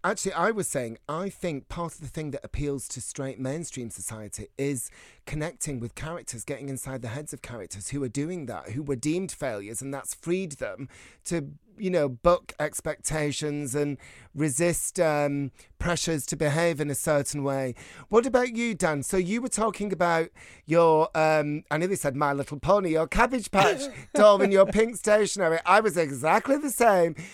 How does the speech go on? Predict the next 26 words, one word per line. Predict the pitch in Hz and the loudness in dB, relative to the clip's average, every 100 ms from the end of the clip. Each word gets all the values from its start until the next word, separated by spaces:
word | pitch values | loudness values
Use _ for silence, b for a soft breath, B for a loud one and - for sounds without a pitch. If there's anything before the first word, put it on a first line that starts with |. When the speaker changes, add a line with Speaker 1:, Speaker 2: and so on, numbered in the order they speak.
| B | B
Speaker 1:
And | 233 233 | -2 0
do | 247 | 2
you | 277 294 285 | 0 0 0
think, | 226 247 233 202 - - B B B - | 2 4 4 -2 -10 -18 B B B 0
um, | 190 190 185 180 - - _ _ | 4 4 4 -2 -8 -20 _ _
once | 160 208 269 262 226 | 2 4 4 0 -4
we | 240 226 214 - | -2 0 -2 -4
have | 165 170 190 180 - B B | 0 2 4 2 -2 B B
spectacularly | - - 214 - - 220 262 - 240 202 180 | -12 -4 -4 -4 -4 0 0 0 -2 0 -2
failed | - 190 214 160 139 147 - B B | 0 2 2 2 -2 -8 -12 B B
to | - 196 | 0 0
conform | - 180 - 208 190 185 | 0 -4 2 4 4 2
to | 202 | -2
any | 196 190 | -2 -2
traditional | - 185 190 202 170 | -2 -2 0 0 2
ideas | 160 156 170 143 | 2 4 2 2
of | 143 | -4
masculinity | 160 170 - 180 160 170 170 147 | -2 -2 -2 -2 -2 0 -2 -4
and | 135 143 | -2 -2
what | 160 | -2
it | 170 | -4
means | 160 160 - | -4 -4 -6
to | 143 | -2
be | 151 | 0
a | 143 | 0
man, | 156 156 107 127 | 0 -2 -6 -12